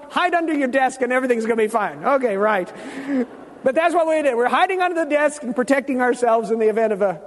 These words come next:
that, that the Cold War really went south on us. Uh, here we find all of the activity in this image is taking place under the table, under the altar. Now, why is that? John says, "I saw under the altar the souls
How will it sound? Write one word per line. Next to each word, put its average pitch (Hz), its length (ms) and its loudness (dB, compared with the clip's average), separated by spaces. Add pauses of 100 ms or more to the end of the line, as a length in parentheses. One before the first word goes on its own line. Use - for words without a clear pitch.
that, 175 640 -10
that 202 140 0
the 202 80 -2
Cold 226 240 2
War 214 200 2
really 240 300 2
went 220 160 -2
south 220 320 0
on 185 140 0
us. 147 200 -12 (360)
Uh, 240 180 2 (340)
here 359 200 2
we 311 140 0
find 214 420 0 (760)
all 381 300 4
of 359 60 -2
the 349 100 2
activity 339 640 0
in 247 80 0
this 247 120 -2
image 269 300 0
is 214 80 -2
taking 269 280 0
place 220 360 0
under 247 520 0 (240)
the 233 80 -4
table, 220 540 -2
under 254 240 0
the 247 240 -6
altar. 226 380 0
Now, 170 160 -4
why 269 380 -2
is 196 180 -4
that? 156 180 -2
John 226 240 2
says, 185 240 0
"I 202 140 2
saw 262 360 0
under 269 280 -2
the 262 100 -2
altar 180 300 0
the 190 80 0
souls 202 500 0